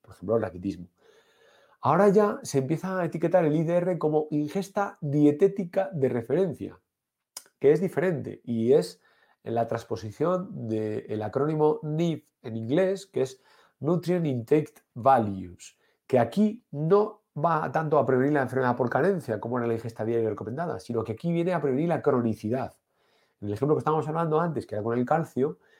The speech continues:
en I D R era para el raquitismo, ahora como ingesta dietética es para prevenir la osteoporosis. Está girando un poco el concepto, ¿vale? Que os llame la atención. Debe de existir un equilibrio entre los nutrientes,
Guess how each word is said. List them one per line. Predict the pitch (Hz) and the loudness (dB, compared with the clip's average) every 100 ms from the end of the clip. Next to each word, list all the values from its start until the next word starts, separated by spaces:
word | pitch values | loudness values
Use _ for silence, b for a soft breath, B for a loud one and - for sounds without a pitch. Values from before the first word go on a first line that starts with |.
| b b b _ | b b b _
en | - 110 131 | -2 2 4
I | |
D | 151 175 | 6 6
R | 180 143 104 | 6 2 -4
era | 127 120 117 | -4 -2 -2
para | 107 | 0
el | 117 | 0
raquitismo, | 139 156 156 151 147 131 - _ _ - | -2 -2 -4 -4 0 -2 -2 _ _ -8
ahora | 107 139 135 | 0 4 2
como | 104 104 | 0 -8
ingesta | 123 127 | -4 2
dietética | 156 147 156 147 147 | 2 2 -2 -4 -6
es | |
para | 123 113 | -4 -4
prevenir | 104 101 107 | -4 -4 -4
la | 120 | -4
osteoporosis. | - 98 90 92 90 - - _ _ _ _ | -6 -10 -14 -16 -20 -20 -20 _ _ _ _
Está | _ 139 | _ -2
girando | - 139 160 151 151 | 0 2 2 2 0
un | 143 | 2
poco | 165 151 143 | 0 2 2
el | 127 113 107 | 2 0 -4
concepto, | 104 95 95 87 82 _ | -6 -10 -12 -16 -18 _
¿vale? | 101 147 175 _ _ | -14 -12 -14 _ _
Que | 107 | -10
os | 101 | -6
llame | 117 117 113 110 | -2 0 0 -2
la | |
atención. | 98 95 87 - 85 80 _ _ _ _ _ _ _ _ - B B B B B B B | -4 -8 -14 -20 -20 -20 _ _ _ _ _ _ _ _ -18 B B B B B B B
Debe | - 165 220 | 2 6 8
de | |
existir | 214 180 208 | 6 4 2
un | 196 | 2
equilibrio | 156 160 190 | 2 2 2
entre | 160 | 2
los | 131 | 0
nutrientes, | 110 107 123 117 104 87 - - | 0 0 2 2 -2 -12 -20 -20